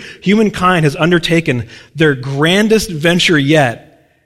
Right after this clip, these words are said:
and God's like, "Ah, I can't really see it from up here. I,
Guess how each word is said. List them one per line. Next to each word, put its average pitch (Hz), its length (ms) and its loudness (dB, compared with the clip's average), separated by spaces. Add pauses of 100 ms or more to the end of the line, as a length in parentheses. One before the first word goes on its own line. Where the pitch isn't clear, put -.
(260)
and 147 140 -2
God's 147 280 0
like, 135 200 0
"Ah, 220 300 -8
I - 60 -18
can't 294 200 -12
really 262 120 -4
see 220 300 -6
it 311 100 -10
from 120 180 -8
up 110 140 -10
here. 104 360 -10
I, 170 120 -4